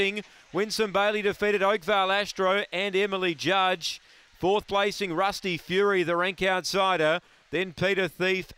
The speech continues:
Long Gully Terry and Woodworm back at the rear. The time's thirty and thirty.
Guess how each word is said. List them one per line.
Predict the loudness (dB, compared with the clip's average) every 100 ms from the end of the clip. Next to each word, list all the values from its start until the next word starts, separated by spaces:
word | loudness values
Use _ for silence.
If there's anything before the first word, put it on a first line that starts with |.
| -8
Long | -4 -2 -2
Gully | -2 -2 -2 -4
Terry | 0 2 2 0 -2 -8 _ _
and | -10 -6
Woodworm | -2 0 2 0 0 0
back | -2 -2
at | -4
the | -2
rear. | 0 -2
The | -2 -2
time's | 0 0 -2 -4
thirty | -2 0 -2
and | -6
thirty. | -2 0 0 -4